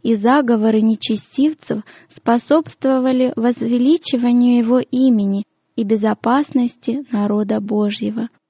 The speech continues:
Преследование и изгнание открыли путь к свободе. Вынужденные отделиться от англиканской церкви,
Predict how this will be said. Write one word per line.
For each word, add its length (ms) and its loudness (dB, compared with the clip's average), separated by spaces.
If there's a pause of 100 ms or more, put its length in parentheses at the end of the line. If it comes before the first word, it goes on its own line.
(540)
Преследование 1120 0 (240)
и 160 0
изгнание 840 2
открыли 580 2
путь 380 -2
к 80 -20
свободе. 800 -2 (680)
Вынужденные 920 4
отделиться 600 0
от 140 -4
англиканской 840 0
церкви, 680 -2